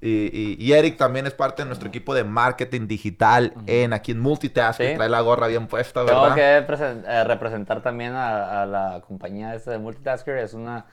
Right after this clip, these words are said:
Speaker 2: una maravillosa compañía por la cual, con quien trabajo.
Speaker 1: Completamente. De hecho, me acaba de con-, de, me acaba de confirmar Joe
Speaker 2: Mm.
Speaker 1: que va a estar conmigo en One Billion,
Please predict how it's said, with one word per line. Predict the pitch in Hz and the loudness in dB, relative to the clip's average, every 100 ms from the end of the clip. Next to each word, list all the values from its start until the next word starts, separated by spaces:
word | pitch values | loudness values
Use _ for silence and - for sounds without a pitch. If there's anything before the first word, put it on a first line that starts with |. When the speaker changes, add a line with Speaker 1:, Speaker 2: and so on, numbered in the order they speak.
| - - - - | -20 -20 -18 -16
Speaker 2:
una | 110 117 | -10 -6
maravillosa | 117 104 98 98 117 | -2 -2 -2 -6 -8
compañía | 107 101 98 107 107 | -12 -12 -10 -10 -10
por | 101 | -10
la | 95 | -10
cual, | - 92 92 90 90 - - - | -10 -8 -8 -10 -14 -18 -20 -16
con | 101 | -12
quien | 95 95 | -10 -10
trabajo. | 82 95 - - - | -12 -16 -20 -20 -14
Speaker 1:
Completamente. | - 107 104 107 123 117 113 113 | -6 -4 0 0 0 -2 -2 -2
De | 120 | 0
hecho, | 127 165 | 0 -2
me | 135 | -2
acaba | 117 127 147 | -2 -2 -2
de | - | -4
con-, | 120 101 | -8 -4
de, | 107 | -4
me | 101 107 | -4 -6
acaba | - 131 151 | -4 -2 -2
de | - | -2
confirmar | 123 117 104 101 120 98 | -8 -4 -4 -2 -2 0
Joe | 135 120 104 - | 0 2 -2 -8
Speaker 2:
Mm. | - - - - | -20 -20 -20 -6
Speaker 1:
que | |
va | 101 | -2
a | 110 | -2
estar | - 117 | -2 -4
conmigo | 131 117 123 131 117 107 - | -4 -4 -6 -2 -2 -2 -4
en | 101 95 92 | -8 -6 -4
One | 101 120 | -2 -2
Billion, | 120 135 95 80 | 0 0 -2 -6